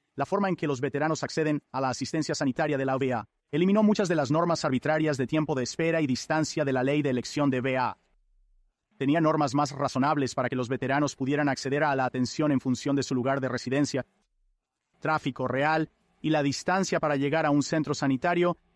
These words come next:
en lugar de kilómetros para utilizar minutos. Y también creó un sistema de atención urgente al que los veteranos podían acceder en cualquier momento. De modo que se abrió enormemente la veda para que los veteranos accedieran a la asistencia sanitaria a través de la V A.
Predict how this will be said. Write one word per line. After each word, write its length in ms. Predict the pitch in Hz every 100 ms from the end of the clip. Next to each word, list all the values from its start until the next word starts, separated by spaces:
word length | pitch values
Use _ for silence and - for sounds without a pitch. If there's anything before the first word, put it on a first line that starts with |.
| _ 170
en 140 | 175
lugar 280 | 170 185 180
de 140 | 170
kilómetros 720 | - 156 160 190 147 131 123
para 160 | 143 135
utilizar 480 | 120 131 127 151 143
minutos. 680 | 135 151 - 107 95 - _ _ -
Y 140 | 147
también 280 | 143 139 165
creó 160 | 156 151
un 120 | 143
sistema 500 | 143 - 170 139 120
de 100 | 131
atención 400 | 123 127 - 143
urgente 480 | 120 180 175 123 107
al 120 | 151
que 100 | 156
los 120 | 135
veteranos 460 | 139 139 151 156 -
podían 280 | 135 151 143
acceder 360 | 131 135 143
en 80 | 139
cualquier 340 | 127 120 139 127
momento. 420 | 127 160 120 - _ _ _ _ _ _
De 100 | 139
modo 280 | 156 175 185
que 140 | 180 170
se 160 | 180
abrió 580 | 151 139 156 160 160 151
enormemente 840 | 139 143 151 156 147 143 143 139 143
la 160 | 127
veda 460 | 120 139 127 123 107 _
para 220 | 143 143
que 140 | 135 151
los 220 | 143 120
veteranos 800 | 139 135 139 147 160 156 131 -
accedieran 720 | 139 - 143 131 151 156 151
a 100 | 143
la 120 | 131
asistencia 680 | 127 139 123 - 147 139 143
sanitaria 960 | 143 135 127 113 151 151 135 123 113 -
a 140 | 127
través 420 | - 131 123 135
de 120 | 127 131
la 160 | 120
V 280 | 113 127 127
A. 220 | 123 107